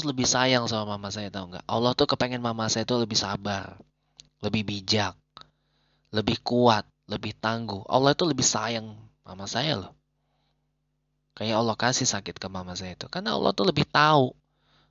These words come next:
Ya. Supaya Allah tuh pengen ngelihat mama saya tuh sabar, nggak ngeluh, kuat.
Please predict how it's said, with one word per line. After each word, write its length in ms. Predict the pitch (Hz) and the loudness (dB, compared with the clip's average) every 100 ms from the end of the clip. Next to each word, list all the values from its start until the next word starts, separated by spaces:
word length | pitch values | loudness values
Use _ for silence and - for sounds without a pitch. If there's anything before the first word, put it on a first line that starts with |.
| _ _ _ _ _ - - _ | _ _ _ _ _ -20 -20 _
Ya. 320 | 113 113 127 127 _ _ _ _ _ _ _ _ | -8 -6 -6 -12 _ _ _ _ _ _ _ _
Supaya 320 | - - 135 117 | 4 6 6 8
Allah 240 | 127 123 | 6 6
tuh 320 | - 135 - _ _ _ _ _ _ _ - | 6 4 2 _ _ _ _ _ _ _ 0
pengen 400 | 131 131 127 117 | 2 4 2 2
ngelihat 240 | 113 110 | 0 0
mama 320 | 113 110 107 | 0 -2 -2
saya 160 | 110 107 | -4 0
tuh 160 | 110 | 6
sabar, 800 | 113 101 101 98 95 92 98 92 _ | 6 6 2 0 0 0 -6 -12 _
nggak 240 | 117 113 120 | 0 0 0
ngeluh, 640 | 117 117 113 113 107 101 - - | -2 0 0 0 -2 -6 -12 -12
kuat. 560 | - 135 135 127 123 117 | 0 4 8 10 10 6